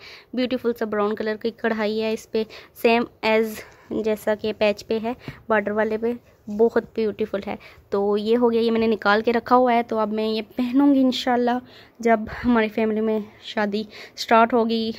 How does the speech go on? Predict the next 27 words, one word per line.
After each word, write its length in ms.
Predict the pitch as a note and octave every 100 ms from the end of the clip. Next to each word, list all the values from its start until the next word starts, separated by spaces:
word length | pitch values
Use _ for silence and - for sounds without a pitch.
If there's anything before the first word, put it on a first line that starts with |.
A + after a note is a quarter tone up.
| -
कुछ 160 | B3+ B3
दिन 160 | A3+ A3+
पहले 200 | A#3+ A#3
आपको 220 | A3 A3+
पता 220 | G#3+ G#3+
है 40 | G#3
पाकिस्तान 400 | G#3+ - - G#3+
में 100 | A3
शादियों 340 | A3 G#3+ G#3+ G#3+
पर 100 | G#3+
जाना 260 | G#3+ G#3+
पड़ता 280 | A3 G#3+ A#3
है, 140 | A#3 A#3 - - - A#3
ढोलकी 320 | A3 A3 A#3
वगैरह 280 | A3+ G#3+ G#3+
होती 320 | G#3+ A3 A3
है 140 | G#3
और 160 | G#3 G#3 - - - -
मायूं, 440 | A3 G#3+ G#3+ G#3+
मेहंदी, 360 | A3 A3 A3 A3
जो 180 | A3 G#3+
इस 140 | A3+ -
तरीके 220 | A3 G#3+
के 80 | A3
फंक्शंस 440 | A3 G#3+ G#3+ A#3 A#3
होते 180 | A3 A#3+
हैं, 160 | D#4